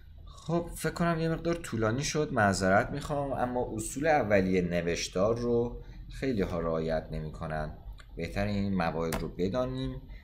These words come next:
و ازشون استفاده کنیم وقتی که می‌نویسیم، تا یک فایل داکیومنت تمیز داشته باشیم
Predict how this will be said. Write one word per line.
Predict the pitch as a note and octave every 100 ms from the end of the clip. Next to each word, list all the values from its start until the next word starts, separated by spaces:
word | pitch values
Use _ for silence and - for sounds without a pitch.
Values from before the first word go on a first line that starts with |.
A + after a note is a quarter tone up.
| - -
و | F#2
ازشون | F#2+ D2+ F2 F2 - A2
استفاده | G2 G2 - F#2 F2
کنیم | F2 D2+
وقتی | D2 C#2+ -
که | -
می‌نویسیم، | D#2+ D#2 D#2 D#2 D2+ - D#2+
تا | C#2
یک | A2+ D#3 - - -
فایل | - C3+ D3 D3
داکیومنت | A2+ A2 G#2+ G#2+ A2 - A#2+ A#2+ -
تمیز | - D#2+ D#2 D2
داشته | - - - B1
باشیم | - - -